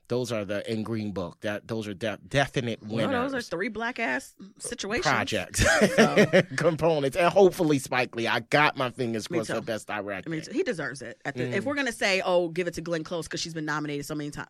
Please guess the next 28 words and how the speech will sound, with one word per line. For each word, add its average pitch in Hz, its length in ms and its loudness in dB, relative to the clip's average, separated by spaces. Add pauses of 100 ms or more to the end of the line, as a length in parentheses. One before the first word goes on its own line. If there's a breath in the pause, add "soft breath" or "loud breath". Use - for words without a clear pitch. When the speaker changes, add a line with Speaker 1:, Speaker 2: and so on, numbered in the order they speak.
(120)
Speaker 2:
give 208 160 -2
it 196 80 -6
to - 100 -6
Spike 151 300 -4
Lee 151 140 -4
then, 117 280 -12
'cause 131 180 -4
he's 143 100 -4
been 139 120 -4
Speaker 1:
Mm-hmm. 127 100 -4
Speaker 2:
nominated 131 440 -10 (280 loud breath)
and 151 160 -2
lost 135 520 -8
when 139 160 -6
he 127 40 -6
shouldn't - 280 -8
have. - 100 -20 (400 loud breath)
Um, 185 480 0
speaking 262 300 -6
of 233 80 -2
movies, 185 300 -4
just 156 120 -8
real 151 220 -4
quick, 156 440 -4 (280 loud breath)
I 170 120 2
am 175 140 -2
very 165 320 4
excited. 226 720 4